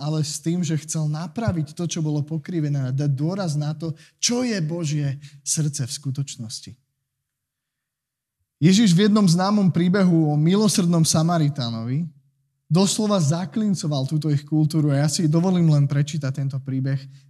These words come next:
Nebudem sa mu venovať hlbšie, pretože je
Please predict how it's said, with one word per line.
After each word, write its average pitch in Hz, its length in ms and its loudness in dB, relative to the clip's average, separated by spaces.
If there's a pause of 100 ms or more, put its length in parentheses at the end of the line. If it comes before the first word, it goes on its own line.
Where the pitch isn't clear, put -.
Nebudem 196 400 0
sa - 160 -4
mu 175 160 0
venovať 180 420 -2
hlbšie, 170 420 -4 (440)
pretože 160 400 0
je 160 320 2